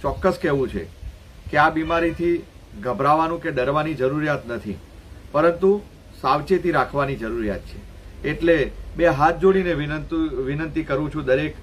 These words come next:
ભારતવાસીને કે આપણે સૌ આ વિનંતી સ્વીકાર કરી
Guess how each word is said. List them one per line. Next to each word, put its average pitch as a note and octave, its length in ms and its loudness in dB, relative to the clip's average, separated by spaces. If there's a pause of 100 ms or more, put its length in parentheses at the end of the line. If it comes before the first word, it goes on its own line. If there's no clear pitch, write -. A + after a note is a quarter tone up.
(220)
ભારતવાસીને B2 680 0 (400)
કે D3+ 80 -2
આપણે D3+ 340 4
સૌ C#3+ 220 -2 (880)
આ D3 160 4
વિનંતી D3 420 -2
સ્વીકાર D3+ 400 -2
કરી E3 300 0